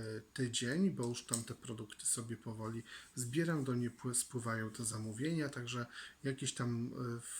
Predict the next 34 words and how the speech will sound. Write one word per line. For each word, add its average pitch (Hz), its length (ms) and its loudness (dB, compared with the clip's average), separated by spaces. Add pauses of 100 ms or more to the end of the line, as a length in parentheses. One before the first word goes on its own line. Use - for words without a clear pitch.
fajne 123 460 2
jeszcze 113 680 0
drobiazgi 117 600 2
wam 113 220 0
pokażę. 113 680 0 (360)
Raczej 143 420 2
już 139 160 2
dla 120 180 0
siebie 123 340 2
nie 127 120 4
będę 123 340 4
z - 80 4
tego 120 240 -2
katalogu 113 540 -2
zamawiać, 110 560 2
bo 113 160 -4
wszystko - 400 2
to, 123 160 -6
co - 180 4
już 113 200 -2
chciałem, 117 480 0
to, 110 340 -4 (640)
to 131 80 4
mam, 131 300 4
no 139 80 4
chyba 135 240 0
że 127 120 0
się 131 180 0
pojawi 123 440 0
jakaś, 120 360 0
nie 127 100 2
wiem, 110 180 -2
super, 117 520 0
wiecie, 113 420 2